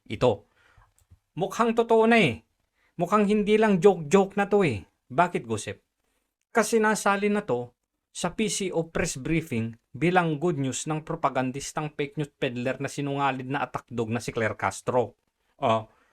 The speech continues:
mamaya puntahan natin yon. Pan-, tignan muna natin ito. Ito po ay November fourteen, twenty twenty-five.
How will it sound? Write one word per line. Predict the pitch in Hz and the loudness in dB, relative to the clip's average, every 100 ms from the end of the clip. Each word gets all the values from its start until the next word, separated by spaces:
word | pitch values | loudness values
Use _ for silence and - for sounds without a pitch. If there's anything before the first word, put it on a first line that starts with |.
| - | -4
mamaya | 131 175 - | 2 4 4
puntahan | 123 113 123 120 | 0 -2 0 2
natin | 117 135 165 | 0 0 2
yon. | 147 110 - _ _ _ _ _ - | 2 0 -8 _ _ _ _ _ 0
Pan-, | 226 220 | 0 0
tignan | - 220 220 | -2 2 2
muna | 208 165 | 4 2
natin | 120 117 117 | 0 -2 -4
ito. | 117 95 _ _ _ _ _ _ _ - _ _ _ _ | -4 -6 _ _ _ _ _ _ _ -20 _ _ _ _
Ito | 190 233 | -2 0
po | 202 135 | 2 0
ay | 151 151 | 2 2
November | 127 175 185 180 | 4 2 2 0
fourteen, | - 143 - 170 113 104 - - | -2 -4 -4 -4 -4 -4 -10 -6
twenty | 139 143 139 | -6 -4 -6
twenty-five. | 127 120 117 - 110 - _ 147 135 101 | -4 -4 -4 -8 -10 -10 _ 2 2 -2